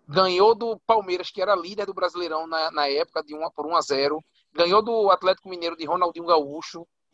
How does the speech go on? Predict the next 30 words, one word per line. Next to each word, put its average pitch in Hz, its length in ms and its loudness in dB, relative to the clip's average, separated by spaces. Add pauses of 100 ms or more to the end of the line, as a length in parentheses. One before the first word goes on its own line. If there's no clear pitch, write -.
(260)
É, 135 880 2 (640)
pô, 165 140 0
teve 208 180 0
al-, 202 240 0
algumas 208 400 0
vitórias, 214 340 0
assim, 196 220 -8
muito 214 460 -12
emblemáticas. 202 520 0
Teve, 240 140 -14
e 196 60 0
essa 202 160 0
vitória 214 280 -2
do 220 60 -6
Sport 185 340 -2
foi 214 120 -2
uma 220 160 0
das 190 200 -4
que 202 120 -2
a 180 60 0
tor-, 190 180 -10
o 156 40 -14
torcedor 170 380 -4
lembra 165 240 0
com - 80 -12
mais 160 220 0
carinho 165 280 0
por - 140 -10
conta 240 220 0
desse, 214 420 -8